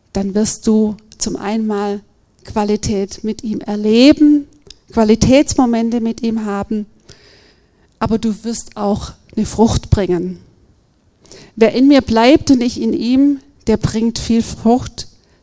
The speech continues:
denn ohne mich könnt ihr nichts tun.“ Lebe nachhaltig. Jesus, der möchte dir ein nachhaltiges und ewiges Leben geben.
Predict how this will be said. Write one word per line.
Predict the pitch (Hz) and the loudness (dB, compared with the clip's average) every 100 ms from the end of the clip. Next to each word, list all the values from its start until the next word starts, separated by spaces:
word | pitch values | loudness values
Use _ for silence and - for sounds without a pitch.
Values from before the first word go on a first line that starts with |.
| - | -10
denn | 220 | -10
ohne | 277 214 208 | -4 -2 -2
mich | 202 - | -4 -6
könnt | - 208 | -6 -4
ihr | 185 | -4
nichts | 196 185 - | -6 -12 -12
tun.“ | - 104 110 _ _ _ _ _ _ _ _ _ _ _ _ _ _ _ _ _ _ _ _ _ _ _ _ _ _ _ _ _ _ _ _ _ _ _ _ _ _ _ _ _ _ - | -6 -6 -6 _ _ _ _ _ _ _ _ _ _ _ _ _ _ _ _ _ _ _ _ _ _ _ _ _ _ _ _ _ _ _ _ _ _ _ _ _ _ _ _ _ _ 0
Lebe | 233 233 | 2 4
nachhaltig. | 247 208 240 - 233 190 196 180 - - - - - - _ _ _ _ _ _ _ - - _ _ | 4 2 0 -2 -2 -4 -6 -8 -8 -14 -20 -20 -20 -20 _ _ _ _ _ _ _ -20 -20 _ _
Jesus, | - 240 320 302 349 - | -4 0 2 4 2 2
der | 240 | 2
möchte | 233 302 - - 247 | 4 2 0 -2 -2
dir | - 247 254 | 0 -2 -2
ein | - 196 208 | 0 0 0
nachhaltiges | 214 254 311 - 254 240 233 240 240 233 - - _ _ _ | 0 -2 -4 -4 -2 -2 -2 -2 0 -2 -4 -10 _ _ _
und | - 208 - | -8 -8 -6
ewiges | 214 226 220 220 208 | -4 -4 -4 -6 -6
Leben | 202 202 202 196 | -4 -4 -4 -4
geben. | 196 196 202 196 | -4 -4 -4 -6